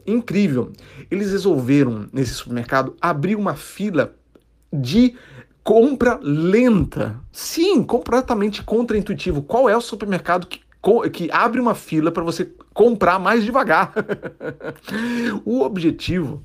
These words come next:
dessa fila de compra lenta é atender idosos. E o que tá por trás disso é combater a solidão. Sim, as pessoas idosas, às vezes, não, já não têm mais tanta família, é,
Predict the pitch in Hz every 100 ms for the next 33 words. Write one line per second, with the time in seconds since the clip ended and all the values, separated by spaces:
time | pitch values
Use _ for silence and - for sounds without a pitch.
0 | - 131 135 - 165 143 123 - 143 123
1 | 117 120 127 123 - - 175 180 - 151
2 | 147 208 294 - 170 120 143 147 139 123
3 | 110 110 101 - - - - - 143 -
4 | 165 170 196 180 - - - 185 190 123
5 | 127 151 - 160 _ 151 147 - 233 254
6 | 208 190 - 160 147 143 - 160 - -
7 | - 220 220 185 196 123 123 123 120 -
8 | _ - - - - - 175 151 143 120
9 | - 131 147 120 - 170 139 139 139 147
10 | 117 110 110 147 151 175 - 165 165 165
11 | 156 143 139 151 170 170 175 208 190 135
12 | 156 196 - 185 180 160 185 165 185 185
13 | 175 175 - - 185 151 143 151 147 147
14 | 147